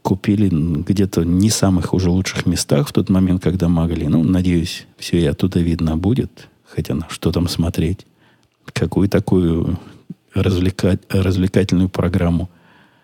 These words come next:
э, создатели этого сериала придумали? Ума не приложу. Ну, когда девочка сходит, поспрашиваю и расскажу по результатам, что ж там было.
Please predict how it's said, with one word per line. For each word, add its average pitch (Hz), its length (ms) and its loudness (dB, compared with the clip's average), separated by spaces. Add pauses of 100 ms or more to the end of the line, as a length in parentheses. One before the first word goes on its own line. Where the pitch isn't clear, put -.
(240)
э, - 240 -4
создатели 90 560 0
этого 85 200 2
сериала 87 440 -2
придумали? 87 600 -2 (380)
Ума 98 240 0
не 87 140 -2
приложу. 95 440 2
Ну, 139 140 2
когда 92 320 0
девочка 92 460 0
сходит, - 500 -4 (400)
поспрашиваю 85 840 -2
и 80 140 -2
расскажу 87 520 0
по 90 120 -2
результатам, 87 640 -2 (380)
что - 260 -4
ж 90 60 -2
там 90 280 2
было. - 280 -4